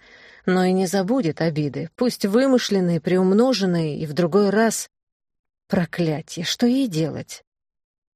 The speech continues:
«Эвелиночка!» Уехавший было Макарский вынырнул навстречу. «Как хорошо, что ты ещё не ушла. Есть у меня одна идейка. Почему бы нам не замахнуться на Шекспира?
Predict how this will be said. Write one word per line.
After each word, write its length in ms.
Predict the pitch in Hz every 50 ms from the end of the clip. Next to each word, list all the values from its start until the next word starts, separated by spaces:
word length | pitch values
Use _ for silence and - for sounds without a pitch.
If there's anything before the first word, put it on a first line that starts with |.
| _ _ _ _
«Эвелиночка!» 1400 | - 220 233 233 254 262 269 285 330 349 330 294 247 208 165 170 160 151 - - - - 175 156 151 151 151 - _ _ _ _ _ _ _ _ -
Уехавший 680 | - 220 208 185 214 220 - - 202 180 - - 196
было 240 | 175 160 190 185 185
Макарский 600 | 180 185 185 180 - 226 233 226 - - - 220
вынырнул 500 | 190 190 208 208 208 208 202 208 208 202
навстречу. 800 | 202 220 233 233 - - - 170 156 135 127 - - - 143 151 - - - - - - - - - -
«Как 220 | - - 190 190
хорошо, 340 | - 247 233 247 240 - 381
что 180 | 359 - - 359
ты 100 | - 339
ещё 280 | 311 302 262 - 311
не 140 | 302 302 294
ушла. 440 | 285 269 233 - 185 170 156 151 151 - - - - - -
Есть 340 | - 254 311 339 277 -
у 60 | 320 320
меня 240 | 320 311 320 320 -
одна 340 | - 285 240 285 302 302 -
идейка. 760 | - 330 311 240 185 160 160 147 143 139 - - 170 151 156 - _ _ _ _ _ _
Почему 420 | - 208 - - 254 285 370 403 392
бы 100 | 415 392
нам 180 | 381 381 370 359
не 80 | 359 330
замахнуться 600 | 320 330 320 330 311 - 320 330 320 - - 311
на 120 | 302 311 285
Шекспира? 800 | - - 370 359 - - - - - 175 143 131 - 90 113